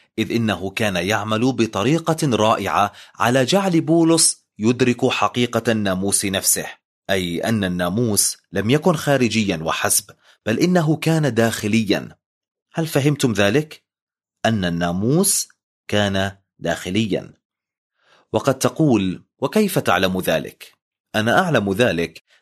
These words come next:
بسبب العنصر المحدد للناموس الذي يتحدث عنه بولس. لاحظوه، فإنني لم أعرف ماذا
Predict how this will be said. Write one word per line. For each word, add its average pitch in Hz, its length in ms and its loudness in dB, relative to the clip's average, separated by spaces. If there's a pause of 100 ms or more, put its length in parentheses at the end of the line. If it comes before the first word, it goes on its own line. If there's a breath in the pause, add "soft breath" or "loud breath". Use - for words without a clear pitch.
(100)
بسبب 147 420 2
العنصر 160 440 2
المحدد 131 720 0
للناموس 104 880 0 (260 loud breath)
الذي 92 360 -2
يتحدث 104 580 -2
عنه 87 320 0
بولس. 107 680 -2 (280)
لاحظوه، 151 600 0 (560)
فإنني 131 640 0
لم 104 420 -2
أعرف 85 560 -2
ماذا 101 460 0